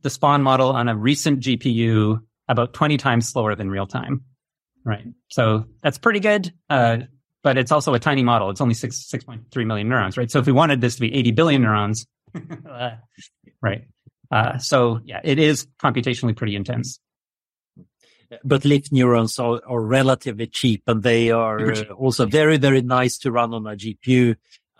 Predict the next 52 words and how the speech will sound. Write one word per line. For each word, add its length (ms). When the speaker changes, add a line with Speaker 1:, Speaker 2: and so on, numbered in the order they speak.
Speaker 1:
Yeah. 120
Speaker 2:
I 20
haven't 280
checked 340
what 180
the 60
latest 420
is 180
running, 360
running 320
Hodgkin 440
and 120
Huxley 420
on 320
a 100
G 220
P 160
U, 120
but 240
it, 300
it 300
sounds 440
like 200
it's 160
a 80
headache. 640
Speaker 1:
Yeah, 200
it's 180
way 260
worse 280
because, 440
yeah, 160
and 160
your 100
time 220
steps 260
have 100
to 80
get 120
a 40
lot 180
smaller 400
if 80
you 80
want 120
to 60
do 60
the 60
spikes. 320
Yeah, 200
it's, 160
it's, 340